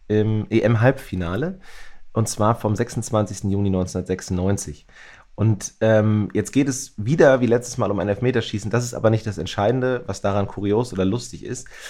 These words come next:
Entscheidend ist daran, dass wir uns im Londoner Wembley Stadion befinden und damals sechsundneunzig, viele werden sich erinnern, äh,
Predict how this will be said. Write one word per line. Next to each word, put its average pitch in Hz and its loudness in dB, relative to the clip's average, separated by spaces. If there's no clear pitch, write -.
Entscheidend 127 2
ist 95 -4
daran, 110 4
dass - 0
wir - -2
uns 113 -2
im 104 -4
Londoner 107 4
Wembley 123 6
Stadion 90 -2
befinden - -4
und 101 -6
damals 117 2
sechsundneunzig, 107 -4
viele 101 0
werden 90 2
sich - -12
erinnern, 123 -2
äh, - -10